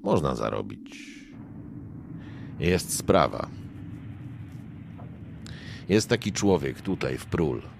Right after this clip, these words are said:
Nazywa się Serafin i będzie zbierał drużyny.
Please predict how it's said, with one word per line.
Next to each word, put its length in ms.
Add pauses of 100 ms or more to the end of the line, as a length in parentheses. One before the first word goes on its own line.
(260)
Nazywa 420
się 220
Serafin 640 (480)
i 100
będzie 300
zbierał 380
drużyny. 640